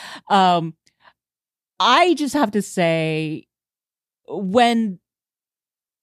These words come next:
certain actors don't accomplish the accent they're supposed to, and these are from English speaking perspective, I can always be like, "Okay, that accent was horrible, but is the acting bad?" So, um, I don't,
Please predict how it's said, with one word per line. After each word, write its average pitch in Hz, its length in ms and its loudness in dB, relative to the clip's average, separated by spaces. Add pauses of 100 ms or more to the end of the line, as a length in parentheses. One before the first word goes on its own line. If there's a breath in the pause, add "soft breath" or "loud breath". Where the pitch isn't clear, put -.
(460)
certain 240 260 -4
actors 202 380 -2 (180)
don't 190 220 2
accomplish 175 500 -4
the 135 100 -6
accent 151 340 -4
they're 151 80 -2
supposed 151 340 -4
to, 139 160 -4
and 143 200 -4
these 180 180 0
are 175 60 0
from 151 240 -4
English 151 360 -4 (540)
speaking 156 360 -4
perspective, 135 680 -8 (800)
I 190 100 0
can 202 320 -2 (260)
always 277 840 0
be 185 180 -4
like, 170 420 -2
"Okay, 175 240 -2
that 175 200 -2
accent 170 320 -6
was 151 140 -10
horrible, 151 500 -6
but 160 160 -6
is 170 140 -4
the - 160 -8
acting 165 380 -4
bad?" - 360 -8
So, 196 520 2 (480 soft breath)
um, 156 580 -2 (100)
I 196 120 2
don't, 190 200 0